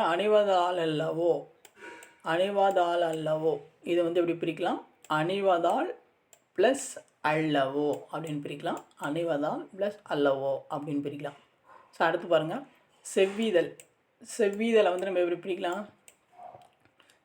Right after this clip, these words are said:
இது பார்த்தீங்கன்னா, செம்மை பிளஸ் இதழ் அப்படின்னு சொல்லிட்டு பிரிக்கலாம். செவ்விதழை செம்மை பிளஸ் இதழ் அப்படின்னு பிரிக்கலாம். அடுத்து பாருங்க, அறிவுண்டாம். So, அறிவுண்டாம்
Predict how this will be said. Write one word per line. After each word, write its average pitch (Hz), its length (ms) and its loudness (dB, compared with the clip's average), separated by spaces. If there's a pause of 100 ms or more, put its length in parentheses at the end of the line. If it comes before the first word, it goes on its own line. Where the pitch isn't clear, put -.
(180)
இது 190 140 -4
பார்த்தீங்கன்னா, 180 360 2 (260)
செம்மை 190 400 2 (260)
பிளஸ் 220 260 2 (280)
இதழ் 147 260 -2 (140)
அப்படின்னு 156 280 -2
சொல்லிட்டு 175 220 -4
பிரிக்கலாம். 156 400 -8
செவ்விதழை 170 480 2 (560)
செம்மை 190 260 2 (100)
பிளஸ் 190 260 4
இதழ் 160 200 4 (120)
அப்படின்னு 160 320 -2
பிரிக்கலாம். 170 340 -4 (320)
அடுத்து 190 240 -6
பாருங்க, 180 240 -4 (960)
அறிவுண்டாம். 190 720 2 (500)
So, - 120 0 (140)
அறிவுண்டாம் 202 680 2